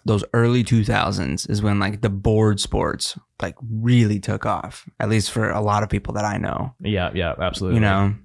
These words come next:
Speaker 1: and, like, yeah, late nineties, early two thousands is kind of, kind of that era. But, um, in all of that, like, in water skiing, in wakeboarding, like, in, in all these different things that you have competed in, what are some of those achievements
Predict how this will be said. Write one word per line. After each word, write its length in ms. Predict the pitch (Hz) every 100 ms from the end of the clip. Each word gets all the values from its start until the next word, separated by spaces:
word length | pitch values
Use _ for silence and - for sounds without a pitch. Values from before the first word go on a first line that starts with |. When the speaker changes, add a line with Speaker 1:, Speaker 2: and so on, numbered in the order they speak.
| _ _ -
Speaker 1:
and, 220 | 104 101
like, 180 | 98 98 -
yeah, 220 | 110 104
late 240 | 104 107
nineties, 440 | 104 107 107 104 104
early 180 | 107 101
two 160 | 110
thousands 600 | - 101 101 107 104 - -
is 120 | -
kind 240 | 104 104
of, 220 | 101 104 - _ _ _ _ _ _ -
kind 140 | 127
of 60 | 107
that 160 | 104
era. 380 | 104 104 104 98
But, 280 | 98 117 101
um, 500 | 113 107 98 82 101 - _ _ _ _ _ -
in 180 | 135 151
all 300 | - 110 123
of 120 | 127 101
that, 300 | 107 107 110
like, 180 | 104 -
in 460 | 117 117 113 107 - -
water 240 | 104 101
skiing, 380 | - 113 101 98
in 220 | - 117
wakeboarding, 760 | 104 101 - 107 104 104 101 -
like, 180 | 104 -
in, 280 | 110 107 - _ -
in 100 | 104 -
all 240 | 110 117
these 180 | 113 107
different 480 | 107 - 104 101 -
things 280 | 107 104
that 100 | 104
you 220 | - 101 101
have 260 | 104 98 - -
competed 480 | 104 101 123 120 104
in, 320 | 92 107 113 - _ -
what 120 | 123
are 60 | 131
some 160 | - 117
of 100 | 110
those 160 | 104
achievements 760 | 101 - 113 101 98 62 -